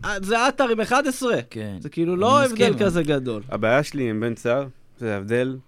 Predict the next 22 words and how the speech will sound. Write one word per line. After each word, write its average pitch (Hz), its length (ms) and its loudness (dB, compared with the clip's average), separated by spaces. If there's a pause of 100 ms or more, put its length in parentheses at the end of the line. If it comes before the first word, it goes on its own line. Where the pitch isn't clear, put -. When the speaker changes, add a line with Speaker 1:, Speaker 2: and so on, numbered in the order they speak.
(300)
Speaker 3:
בין 110 200 -4
המהירות 107 480 -2
שלו, 156 280 -2 (420)
ל-, 107 160 -6 (360)
המהירות 117 520 -2
וכמה 151 680 -4
שהוא 151 200 -4
יותר 151 280 0
טוב 143 340 -2
בפעולה 113 380 -2
הזאת 135 200 0
שלפני 123 760 -2 (680)
מכל 180 440 2
החלוצים 147 440 0
בארץ, 127 300 0
ולדעתי 110 300 -4
עושה 139 160 -2
פה 147 120 -4
בית 123 180 -6
ספר 143 260 -2
להרבה 113 260 0
הגנות, 120 460 0